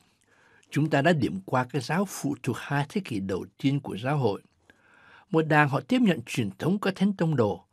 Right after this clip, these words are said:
và đã trung thành bảo vệ giữa một thế giới thù nghịch. Không ít vị đã lấy mạng sống để trả giá cho sự trung thành. Đàn khác họ tìm cách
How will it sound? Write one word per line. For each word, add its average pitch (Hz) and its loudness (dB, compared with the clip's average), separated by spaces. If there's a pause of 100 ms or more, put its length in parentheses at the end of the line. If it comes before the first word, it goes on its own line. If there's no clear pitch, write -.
(160)
và 110 -6
đã 170 -2
trung 165 0
thành 92 -4
bảo 92 -2
vệ 127 2
giữa 151 -2
một 131 0
thế 135 -2
giới 156 0
thù 120 -2
nghịch. 90 -6 (760)
Không 151 -4
ít 202 -2 (100)
vị 127 0
đã 120 -2
lấy 175 2
mạng 139 2
sống 175 -2
để 110 -4
trả - -8
giá 113 -8
cho 147 -4
sự - -6
trung 127 -4
thành. 95 -8 (1200)
Đàn 156 0
khác 240 2
họ 147 -2
tìm 139 2
cách 247 2